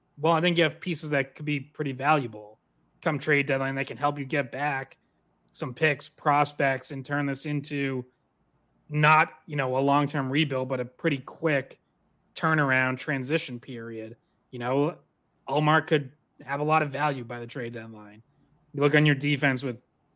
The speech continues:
whether it's Grzelcyk, Forbort, like, Shattenkirk on a one-year deal, those guys could have value. A Van Riemsdyk as a rental, uh, somewhere. Like,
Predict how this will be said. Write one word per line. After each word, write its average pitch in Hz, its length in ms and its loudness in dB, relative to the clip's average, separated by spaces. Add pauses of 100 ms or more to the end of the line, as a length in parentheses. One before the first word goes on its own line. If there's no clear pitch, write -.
(380)
whether 135 220 -2
it's 127 120 -6
Grzelcyk, 139 600 2
Forbort, 127 800 0
like, 123 220 -10 (500)
Shattenkirk 143 720 0
on 131 100 0
a 131 60 0
one-year 131 280 0
deal, 123 320 -6
those 127 200 -4
guys 139 200 2
could 143 120 -4
have 131 100 0
value. 120 580 -4 (500)
A 139 100 -8
Van 147 340 4
Riemsdyk 139 640 4
as 131 140 0
a 127 60 -2
rental, 123 680 -4 (180)
uh, 120 300 -18
somewhere. 117 640 -8
Like, 127 280 -8